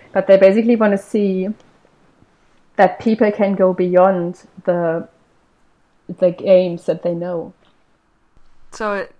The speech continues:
Speaker 2: it's probably a really useful exercise for anyone who's interested in getting into game design, or even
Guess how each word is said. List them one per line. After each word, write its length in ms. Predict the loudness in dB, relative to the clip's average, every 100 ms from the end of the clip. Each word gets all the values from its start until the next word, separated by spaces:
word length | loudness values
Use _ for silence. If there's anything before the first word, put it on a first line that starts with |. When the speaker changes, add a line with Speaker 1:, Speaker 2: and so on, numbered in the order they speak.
| _
Speaker 2:
it's 180 | -16 -14
probably 460 | -8 -8 -6 -10 -10
a 40 |
really 280 | -10 -12 -12
useful 420 | -14 -16 -16 -12
exercise 720 | -12 -12 -14 -10 -10 -10 -14
for 160 | -14 -14
anyone 460 | -14 -16 -16 -16 -18
who's 280 | -20 -20
interested 460 | -20 -20 -20 -20 -18
in 140 | -18
getting 400 | -18 -18 -18 -20 -20 -20 -20 -20 -20
into 260 | -18 -18
game 300 | -16 -14 -14
design, 380 | -14 -14 -14 -14
or 160 | -14 -12
even 560 | -12 -10 -12 -12 -16